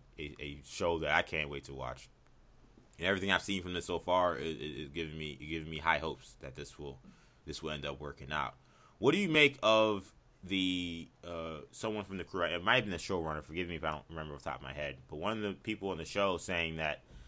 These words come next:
this series will not have really any connections to the M C U. Of course, this show exists in the M C U, so to, to, to make sure that people understand, we're not saying that this show is outside of the universe and something. At least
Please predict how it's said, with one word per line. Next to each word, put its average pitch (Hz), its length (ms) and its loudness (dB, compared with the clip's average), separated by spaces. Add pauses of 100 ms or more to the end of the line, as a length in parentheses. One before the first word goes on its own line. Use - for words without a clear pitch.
(260)
this - 440 0
series 95 580 0
will 73 160 -6
not 87 260 4
have 80 480 4 (720)
really 85 520 0
any 95 220 2
connections 71 600 -6
to 76 440 -6 (280)
the 76 240 -6
M 71 220 -10
C - 160 -10
U. 76 320 -6 (420)
Of - 80 -18
course, 98 300 4
this 92 120 -2
show 85 300 4 (100)
exists 107 480 2
in 85 120 -6
the 76 120 -4
M 65 120 -6
C 65 160 -10
U, 64 180 -10
so 69 200 -8
to, 67 160 -12
to, 69 180 -12 (240)
to - 100 -12
make 73 200 -6
sure 76 160 -10
that 67 160 -6
people 69 260 -10
understand, 67 400 -8
we're 78 60 -4
not 73 180 0
saying 71 260 -2
that 69 220 -6 (300)
this 80 120 -6
show 76 220 -2
is 69 100 -6
outside 80 380 6
of 73 100 0
the 65 60 -6
universe 73 440 -4
and 69 120 -10
something. 73 180 -4
At 85 80 2
least 92 240 0